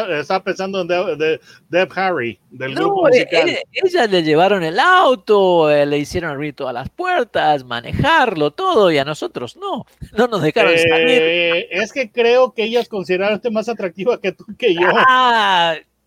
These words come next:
Speaker 2: yo dije, "Me voy a tener el, eh, me voy a poner más tinte amarillo en el pelo, quitarme los bigotes", pero no, Super Blondie.
Speaker 1: No, ahora sí, ella, ella sigue siendo más atractiva que nosotros dos juntos. Ahora, eh,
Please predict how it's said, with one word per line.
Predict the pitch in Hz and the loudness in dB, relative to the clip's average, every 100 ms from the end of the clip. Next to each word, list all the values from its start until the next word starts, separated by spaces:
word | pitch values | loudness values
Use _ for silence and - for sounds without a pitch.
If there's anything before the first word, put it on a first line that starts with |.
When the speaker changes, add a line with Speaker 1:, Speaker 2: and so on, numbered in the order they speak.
| _ - _ _ 208 | _ -20 _ _ -12
Speaker 2:
yo | 226 | -8
dije, | 233 208 | -2 -2
"Me | 175 | 0
voy | 190 | -2
a | 226 | -2
tener | - 175 196 | -2 -6 -4
el, | 196 165 135 | -4 -4 -8
eh, | 135 | -10
me | 139 147 | -10 -6
voy | 190 | -6
a | |
poner | 208 180 180 | -6 -8 -8
más | 170 175 | -4 -6
tinte | - 214 190 143 131 165 127 | -4 -8 -4 -4 -6 -12 -10
amarillo | 127 127 220 214 | -6 -6 -4 -4
en | 160 | -4
el | 135 | -6
pelo, | - 185 240 269 202 175 - - - | -4 0 2 2 -2 -6 -8 -20 -20
quitarme | - 131 175 202 | -12 0 0 2
los | 196 151 | 0 0
bigotes", | 139 175 240 220 151 147 - | 0 2 2 0 -4 -6 -8
pero | 127 117 127 | -8 -8 -6
no, | 151 - | -8 -8
Super | - 139 - 120 | -12 -10 -8 -10
Blondie. | 120 175 175 180 | -4 -2 -2 -2
Speaker 1:
No, | 190 190 208 | 0 2 2
ahora | 185 202 214 202 | 4 4 4 2
sí, | 208 214 208 185 175 | -2 -2 0 2 2
ella, | 175 190 208 | 0 -2 0
ella | 170 190 | 0 0
sigue | 190 185 170 | 2 2 2
siendo | 185 185 | -2 -4
más | 190 | -4
atractiva | 190 180 165 185 180 | -4 -4 -2 -2 -2
que | 170 | -6
nosotros | 151 175 175 165 | -6 -8 -4 -2
dos | 170 - | 0 -2
juntos. | 185 175 139 123 _ _ _ - - 226 240 | -4 -4 -6 -6 _ _ _ -18 -12 -4 2
Ahora, | 170 180 170 131 135 - - | 4 4 2 0 -4 -10 -12
eh, | 170 156 156 156 170 | -6 0 2 2 -2